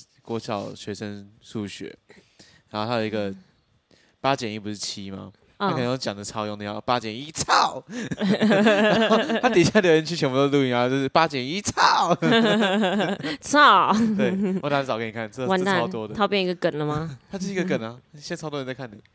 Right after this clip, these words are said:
Speaker 2: <laughs> 好啦，好啦，不要讲一些太多迷因的东西。
Speaker 1: <laughs> 大家根本听不懂。
Speaker 2: 好，我们这集要来感动一下。
Speaker 1: 对，吗？
Speaker 2: 嗯，不知道，还是现在抱怨一下？
Speaker 1: 有，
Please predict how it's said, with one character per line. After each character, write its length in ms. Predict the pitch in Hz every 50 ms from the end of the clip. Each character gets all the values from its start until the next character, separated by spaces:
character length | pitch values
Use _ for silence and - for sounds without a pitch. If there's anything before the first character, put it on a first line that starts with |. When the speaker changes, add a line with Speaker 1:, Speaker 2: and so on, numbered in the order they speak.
| _
Speaker 2:
<laughs> 1120 | - 190 - - - - - - - - - _ - - - - - - 151 151 - - 143
好 80 | 185
啦， 140 | 185 180 170
好 80 | 170 170
啦， 100 | 165 165
不 120 | - 190
要 80 | 202 214
讲 200 | - 190 160 185
一 60 | 196
些 160 | 202 220 208
太 160 | 190 214 233
多 160 | 196 196 196
迷 260 | 196 185 170 160 170 175
因 80 | 175
的 100 | 185 175
东 200 | 147 160 - 123 123
西。 140 | - 151
Speaker 1:
<laughs> 0 |
大 80 | 156 -
家 40 | - - - 160 -
根 100 | 127 -
本 0 |
听 140 | - 170 139 - - - - - - - _
不 40 | -
懂。 100 | 117 113
Speaker 2:
好， 60 | 120
我 40 | -
们 140 | 123 113 110
这 100 | - 226
集 120 | 208 202
要 100 | 190 196
来 100 | 180 170
感 240 | 170 - - 165 165
动 200 | 165 175 151 147
一 20 | 147
下。 320 | - 175 156 87 - 180 180
Speaker 1:
对， 260 | - - - - 220 214 - _ _ _ _ _ _ _
吗？ 160 | 113 107 101 156
Speaker 2:
嗯， 100 | 147 - - - - - _ _ _ _ _ _
不 80 | 160
知 100 | 147 156
道， 180 | 151 143 135 - -
还 100 | 160 175
是 60 | 185
现 120 | 175 196
在 60 | 180 175
抱 240 | - 175 170 156
怨 180 | 165 165 127 -
一 60 | -
下？ 100 | 160 180 - - 170 - _ _ _ _ _ _ _ _ _
Speaker 1:
有， 140 | - 120